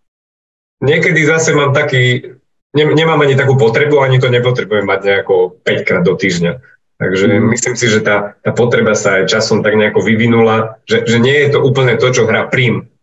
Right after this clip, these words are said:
Speaker 1: vzťahu, že bez toho si neviem predstaviť, hej. Je to, je to fajn, keď to zapadá do tej mozaiky celkovej, ale nie je to, že by to tam muselo byť a bez toho by bol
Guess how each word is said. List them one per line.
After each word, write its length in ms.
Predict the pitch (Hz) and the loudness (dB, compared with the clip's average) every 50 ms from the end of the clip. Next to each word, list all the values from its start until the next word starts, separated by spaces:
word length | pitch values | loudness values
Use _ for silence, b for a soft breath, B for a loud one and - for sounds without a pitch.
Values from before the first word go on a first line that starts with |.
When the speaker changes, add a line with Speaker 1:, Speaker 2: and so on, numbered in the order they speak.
| _ _ _ | _ _ _
Speaker 1:
vzťahu, 360 | - - - - - 101 104 101 | -12 -10 -4 -2 -2 0 0 0
že 120 | 95 101 | 0 -2
bez 200 | 95 131 127 127 - | -2 -2 -2 -2 -2
toho 280 | - - 123 - 120 113 | -2 0 0 2 2 2
si 160 | 113 - 117 | 0 0 0
neviem 260 | 113 113 113 104 92 | 0 2 0 0 -2
predstaviť, 540 | 87 107 107 - - - - - - - - - | -2 -4 -4 -4 -4 -6 -6 -6 -8 -10 -6 -2
hej. 160 | 98 101 101 101 B B B B B - | 0 0 0 -2 B B B B B -2
Je 140 | 127 143 - | -2 0 2
to, 120 | - - - | 2 2 2
je 160 | - - - | 2 2 2
to 100 | - - | 2 0
fajn, 320 | - - 165 - 226 233 247 240 - - - - | 0 0 0 0 0 -2 -2 -4 -8 -16 -18 -8
keď 140 | - 127 123 | -4 -4 -2
to 100 | - 117 | 0 0
zapadá 360 | 107 - 123 127 123 113 123 123 | 0 0 -2 -2 -2 0 0 0
do 120 | 117 113 | 0 0
tej 420 | 110 113 110 107 107 104 101 - - - | 2 2 2 2 2 0 -2 -4 -8 -6
mozaiky 500 | 107 107 120 117 131 131 127 123 131 127 | -2 0 0 2 2 2 0 0 -2 -2
celkovej, 540 | - 131 - - - 139 123 117 117 117 | 0 0 -2 0 0 0 0 2 0 0
ale 200 | 110 98 101 104 | 0 0 0 0
nie 160 | 104 110 120 123 | 0 2 2 0
je 80 | 113 - | 0 0
to, 80 | 104 98 | -2 -2
že 120 | 95 101 | -2 -2
by 100 | 90 95 90 | -4 -6 -8
to 120 | - 98 | -10 -10
tam 180 | - - 98 95 95 95 - _ _ _ _ _ | -6 -6 -6 -6 -8 -12 -18 _ _ _ _ _
muselo 360 | - 101 - - 101 92 92 | -10 -8 -6 -4 -4 -4 -2
byť 180 | 90 101 107 87 | -2 -2 -2 -2
a 80 | - - | -4 -4
bez 200 | 87 101 95 - | -2 -4 -6 -6
toho 200 | - 92 87 90 | -8 -8 -6 -6
by 140 | 90 - - | -8 -8 -12
bol 200 | - - 76 | -14 -14 -14